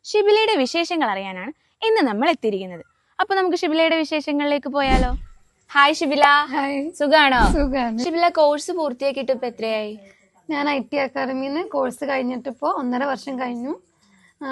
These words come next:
Speaker 2: അതിനുശേഷം രാമപുരം സ്കൂളിൽ വർക്കിന് കയറി.
Speaker 1: ഒരുപാട് കോഴ്സുകൾ ഉണ്ടായിട്ടും എന്തുകൊണ്ടാണ് പ്രീ പ്രൈമറി ടി ടി സി തന്നെ തിരഞ്ഞെടുത്തത്?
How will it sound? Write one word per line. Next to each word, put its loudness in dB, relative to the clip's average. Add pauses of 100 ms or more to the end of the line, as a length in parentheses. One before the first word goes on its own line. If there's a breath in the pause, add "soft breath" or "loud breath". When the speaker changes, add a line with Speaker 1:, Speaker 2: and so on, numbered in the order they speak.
(120)
Speaker 2:
അതിനുശേഷം -6
രാമപുരം -4
സ്കൂളിൽ -6 (300)
വർക്കിന് -8
കയറി. 2 (140)
Speaker 1:
ഒരുപാട് 4
കോഴ്സുകൾ 4
ഉണ്ടായിട്ടും 0
എന്തുകൊണ്ടാണ് 0
പ്രീ 0
പ്രൈമറി -4
ടി -2 (100)
ടി -2
സി -12
തന്നെ -8
തിരഞ്ഞെടുത്തത്? -8